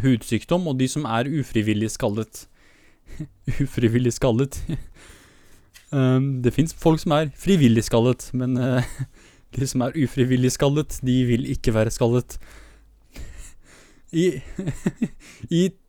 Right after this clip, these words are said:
en titt i speilet bekrefter at hårfestet som en gang befant seg fremme i pannen, har senket seg noen centimeter bakover.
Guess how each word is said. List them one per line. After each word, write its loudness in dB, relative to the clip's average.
en 2
titt -2
i -2
speilet 2
bekrefter -2
at -2
hårfestet 0
som -2
en -2
gang 0
befant -4
seg 2
fremme -2
i -6
pannen, 0
har 2
senket 0
seg 4
noen 2
centimeter -4
bakover. -2